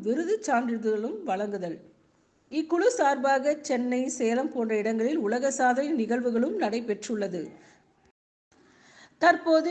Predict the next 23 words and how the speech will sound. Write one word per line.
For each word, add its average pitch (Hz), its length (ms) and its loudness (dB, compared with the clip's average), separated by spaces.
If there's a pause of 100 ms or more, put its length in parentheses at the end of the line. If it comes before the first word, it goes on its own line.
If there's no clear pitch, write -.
இக்குழுவின் 302 560 0
இரண்டாவது 269 500 0
உலக 240 280 0
சாதனை 233 440 0
நிகழ்வாக 214 640 0
முந்நூறு 240 540 0
நாள் 240 240 2
முந்நூறு 247 460 0
கவிதை 226 300 0
எழுதும் 214 380 0
போட்டி 214 340 -4
பிப்ரவரி 285 520 0
மாதம் 220 440 -2
துவங்கப்பட்டு 247 640 -6
வெற்றிகரமாக 240 800 -4
பல 233 220 -4
கவிஞர்கள் 240 600 -4
எழுதி 226 220 -4
வருகின்றனர். 190 640 -8 (420)
இந்நிகழ்வு 330 500 4
டிசம்பர் 285 440 -2
மாதம் 269 320 0
நிறைவடைய 240 440 0